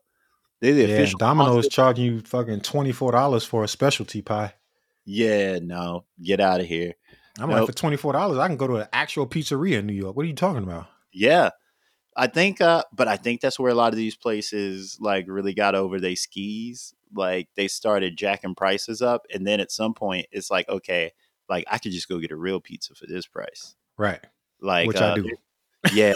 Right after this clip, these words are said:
Speaker 1: like, there's a
Speaker 2: <laughs>
Speaker 1: place down the street, uh, there's a place down the street from my place called Michael's, man. Like, for twenty dollars, you get, like, an extra large pizza. Like, you can get, like, the white sauce on it or whatever. Pause. <laughs> Like,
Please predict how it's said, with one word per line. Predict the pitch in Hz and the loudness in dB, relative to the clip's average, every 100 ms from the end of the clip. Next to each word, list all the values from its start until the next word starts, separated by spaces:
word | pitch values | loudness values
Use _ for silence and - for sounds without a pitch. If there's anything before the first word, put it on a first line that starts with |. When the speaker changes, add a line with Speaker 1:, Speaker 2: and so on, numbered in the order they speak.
| - | 2
Speaker 1:
like, | 127 | 2
there's | 123 117 | 2 2
a | |
Speaker 2:
<laughs> | - | 2
Speaker 1:
place | 120 113 | 0 2
down | 120 107 | 0 0
the | 101 | -2
street, | - 113 107 - | -4 -4 -4 -4
uh, | 101 98 95 | -2 0 2
there's | 95 113 | 0 -4
a | |
place | - 113 104 | -2 -4 -2
down | 104 98 | -4 -6
the | |
street | - 104 - | -6 -8 -6
from | 95 | -6
my | 92 | -6
place | 101 90 | -6 -6
called | - 78 | -4 -4
Michael's, | 82 120 123 80 76 | 0 0 0 -6 -6
man. | 82 82 82 82 - _ _ - | -6 -6 -6 -8 -14 _ _ -6
Like, | 95 87 - | -4 -4 -6
for | 90 | -12
twenty | - 123 127 113 | -4 0 2 4
dollars, | 117 135 123 104 | 4 4 2 -2
you | 135 | -2
get, | 113 101 | 0 0
like, | 92 | -4
an | - - | -8 -6
extra | 104 104 - 110 | -6 -4 -4 0
large | 104 104 107 101 - | 2 2 2 -2 -8
pizza. | 107 101 - 101 98 98 _ _ _ - | -8 -8 -4 -2 0 -4 _ _ _ -4
Like, | 87 82 | -4 -4
you | 107 | -6
can | 110 | -4
get, | 92 107 | -2 -2
like, | 95 92 - | -2 -6 -8
the | |
white | 139 160 - - | -6 -2 -2 -2
sauce | 117 104 101 | -2 0 -2
on | 113 107 | -2 0
it | 107 107 | 0 0
or | |
whatever. | 104 107 107 - | 2 2 0 -4
Pause. | - 92 104 107 104 101 - 120 - - - _ _ - | 0 4 6 6 2 -4 -8 -2 -2 -2 -20 _ _ -10
<laughs> | - - - - 392 - - - | -10 -4 -2 -2 -4 -8 -8 -4
Like, | 605 269 - | -2 -2 -4